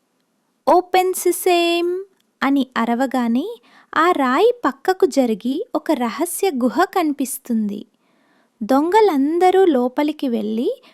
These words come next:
కొంత సమయం తర్వాత బయటకు వచ్చి, "క్లోజ్ సిసేమ్" అనగానే గుహ మూసుకుపోతుంది. దొంగలు వెళ్ళిపోయిన తర్వాత ఆలీబాబా చెట్టు దిగి వచ్చి ధైర్యం చేసి అదే మంత్రం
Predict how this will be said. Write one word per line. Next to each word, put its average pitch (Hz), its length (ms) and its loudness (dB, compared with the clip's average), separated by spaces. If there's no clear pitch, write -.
కొంత 381 260 0
సమయం 370 520 -2
తర్వాత 262 640 0
బయటకు 262 500 -2
వచ్చి, 320 540 -6
"క్లోజ్ 359 320 4
సిసేమ్" 339 800 -2
అనగానే 247 540 -2
గుహ 269 320 -2
మూసుకుపోతుంది. 277 1080 -4
దొంగలు 392 480 4
వెళ్ళిపోయిన 330 540 0
తర్వాత 254 800 -4
ఆలీబాబా 262 880 0
చెట్టు 330 240 2
దిగి 277 280 0
వచ్చి 233 540 -4
ధైర్యం 311 560 0
చేసి 240 600 -4
అదే 311 380 0
మంత్రం 294 440 0